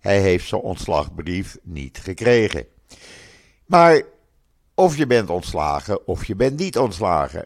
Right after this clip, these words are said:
Maar in dit geval is de ontslagen, tussen aanhalingstekens, minister van Defensie gisteren met premier Netanyahu naar de traditionele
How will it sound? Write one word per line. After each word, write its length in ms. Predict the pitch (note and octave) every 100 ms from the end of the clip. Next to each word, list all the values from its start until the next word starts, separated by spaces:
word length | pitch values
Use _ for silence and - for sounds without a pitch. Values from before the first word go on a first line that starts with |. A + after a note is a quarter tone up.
| _
Maar 280 | - B2+ B2+
in 140 | - C#3
dit 180 | E3+ -
geval 600 | D#3 G#2 F2+ E2+ G#2 -
is 300 | B2 B2+ -
de 300 | A2+ A2+ - _ _ _ _
ontslagen, 720 | - A2 - C3 B2 A#2+ F#2
tussen 240 | - A2 G#2+
aanhalingstekens, 920 | A2+ G#2+ G2 F#2 E2+ G#2 F2+ - D#2+
minister 420 | G2 G#2+ G2+ -
van 160 | F2 E2
Defensie 600 | F2 D#2+ C2 D#2+ G#2+ A2+ _ _ - - _
gisteren 760 | - F3 - C3 A2+ A2+ -
met 240 | C3+ C#3+ C#3
premier 460 | A#2 A2 G#2 F2+
Netanyahu 840 | D#2 F2 D2+ F2 C#2+ C2 D2 G#2+ -
naar 320 | A2 A#2+ B2
de 120 | A2
traditionele 1080 | A2+ A#2+ G2 F#2+ - F2 E2 D#2 D#2 D#2+ D#2